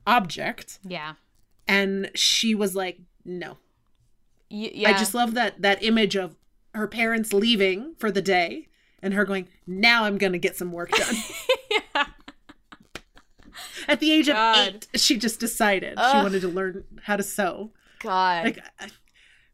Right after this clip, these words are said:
Speaker 1: like, nobody tell me that tying a cherry stem with your tongue is impressive when
Speaker 2: <laughs>
Speaker 1: she learned how to fucking tie, like, thread a needle and tie a knot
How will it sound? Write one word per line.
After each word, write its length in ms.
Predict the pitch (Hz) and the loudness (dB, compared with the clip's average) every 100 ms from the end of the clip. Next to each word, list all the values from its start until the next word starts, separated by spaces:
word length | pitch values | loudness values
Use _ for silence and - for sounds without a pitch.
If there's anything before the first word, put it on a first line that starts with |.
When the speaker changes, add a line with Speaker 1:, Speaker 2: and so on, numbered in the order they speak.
| - | -4
Speaker 1:
like, 160 | 220 | 0
nobody 460 | 233 269 285 262 247 | 4 6 6 2 0
tell 260 | - 226 | 2 2
me 180 | 226 202 | 4 4
that 400 | 180 175 - - | 2 0 -4 -10
tying 360 | - 214 214 208 | -2 2 2 2
a 60 | |
cherry 420 | 196 - 208 208 196 | 0 0 2 4 2
stem 400 | 202 208 190 180 | 2 0 0 -2
with 160 | 180 | -4
your 100 | 180 | -4
tongue 360 | 170 - 202 190 | -4 -4 -2 -2
is 140 | 170 | -4
impressive 720 | 165 170 202 202 - 165 156 | -8 -6 -2 -2 -4 -8 -8
when 440 | 175 165 170 175 - _ - _ _ _ _ - | -8 -8 -10 -12 -16 _ -20 _ _ _ _ -20
Speaker 2:
<laughs> 1080 | _ _ - - _ _ _ _ 190 - 508 | _ _ -20 -20 _ _ _ _ -12 0 2
Speaker 1:
she 200 | - 269 | 4 6
learned 380 | 233 220 214 220 | 6 6 6 4
how 120 | 214 | 2
to 60 | 190 | 0
fucking 440 | - 220 214 208 _ _ _ | 2 2 2 -4 _ _ _
tie, 400 | - 277 262 269 | 0 4 6 4
like, 240 | 220 226 - | 2 0 2
thread 260 | 262 247 | 2 4
a 80 | 240 | 4
needle 440 | 220 214 226 202 185 | 4 2 2 2 2
and 140 | 196 | 0
tie 220 | 214 208 | 0 0
a 120 | 214 | 0
knot 400 | 190 190 208 180 | 2 4 4 2